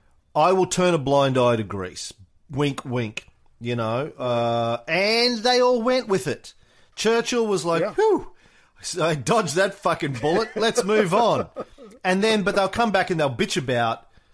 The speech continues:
Speaker 1: Stalin's treatment of Poland later on. But just
Speaker 2: Right.
Speaker 1: rem-, I, I want, I want everyone to remember that this is, you know, they kind of gave it tacit approval during the, this last plenary session.
Speaker 2: And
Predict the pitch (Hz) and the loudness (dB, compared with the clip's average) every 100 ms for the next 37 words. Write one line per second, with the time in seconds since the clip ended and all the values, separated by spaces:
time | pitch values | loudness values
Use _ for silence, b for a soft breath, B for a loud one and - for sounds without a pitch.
0 | - - - 143 131 123 - 131 120 113 | -18 -8 0 4 4 2 0 -2 -2 -4
1 | - 120 107 101 95 - 101 95 87 85 | -2 0 0 -2 -6 -8 -6 -4 -6 -10
2 | 85 - 131 160 156 269 - 196 180 170 | -10 -4 -4 -4 -4 -2 0 0 0 -2
3 | 170 180 165 160 180 185 160 170 180 170 | -4 -4 -4 -2 0 -2 -2 -2 0 2
4 | 165 151 139 135 196 254 226 196 180 165 | 2 2 0 0 0 0 0 0 -2 -2
5 | 262 254 220 - 170 208 254 226 233 233 | -4 -2 -4 -6 -8 -4 0 2 2 -2
6 | - 233 233 208 170 160 196 220 185 - | 0 0 2 0 -2 0 2 2 -2 -6
7 | - 196 190 190 165 - - 214 208 135 | -4 -2 -2 -4 -6 -6 0 2 2 0
8 | 104 120 b b b b b b b 110 | -2 -4 b b b b b b b -10
9 | 123 147 180 175 170 160 156 - 113 127 | -2 2 4 4 4 2 -2 -6 -10 -4
10 | 131 139 127 123 123 123 120 - 127 120 | -2 -2 -4 -4 0 0 -2 -4 -4 -2
11 | 110 101 - 95 - - _ _ _ _ | -4 -6 -8 -10 -14 -20 _ _ _ _
12 | _ _ _ _ _ _ 156 196 214 180 | _ _ _ _ _ _ -2 0 0 -4